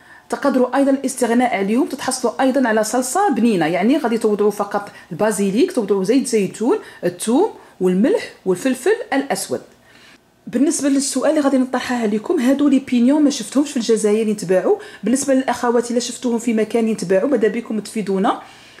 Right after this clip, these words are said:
وايضا الثمن نتاعهم، وايضا الحبق او البازيليك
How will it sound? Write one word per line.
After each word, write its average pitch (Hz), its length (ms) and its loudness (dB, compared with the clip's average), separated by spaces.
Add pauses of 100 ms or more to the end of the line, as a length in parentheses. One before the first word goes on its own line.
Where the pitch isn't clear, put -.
(140)
وايضا 262 320 0
الثمن 277 460 2 (120)
نتاعهم، 208 540 -2 (220)
وايضا 277 380 0
الحبق 240 600 -2
او 254 100 4
البازيليك 226 580 0